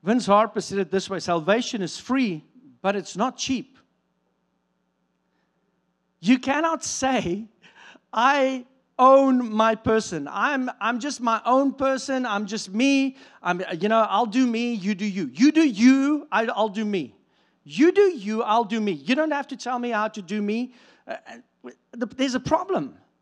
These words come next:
When you enter into the kingdom of God, you lose the right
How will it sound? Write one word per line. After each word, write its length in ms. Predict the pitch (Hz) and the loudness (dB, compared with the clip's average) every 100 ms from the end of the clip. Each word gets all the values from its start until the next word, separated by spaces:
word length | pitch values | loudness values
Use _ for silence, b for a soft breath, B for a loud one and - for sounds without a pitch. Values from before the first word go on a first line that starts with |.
| _ _ _ _ _ _ _ _ _ - | _ _ _ _ _ _ _ _ _ -4
When 260 | 185 339 | 0 2
you 100 | 370 339 | 2 0
enter 400 | 320 370 381 349 | -2 -2 -2 -2
into 320 | 330 294 294 | -2 -4 -4
the 120 | 277 | -6
kingdom 340 | - 269 262 254 | -4 -4 -2 -2
of 160 | 185 | 0
God, 320 | 214 240 330 370 - _ _ _ _ _ _ _ _ _ _ 165 | 4 4 2 -8 -16 _ _ _ _ _ _ _ _ _ _ -6
you 300 | 147 392 339 | 4 6 6
lose 640 | 254 285 392 453 339 214 | 2 6 8 8 4 0
the 120 | 277 | 0
right 600 | 262 240 320 339 - - | 4 6 6 4 -2 -10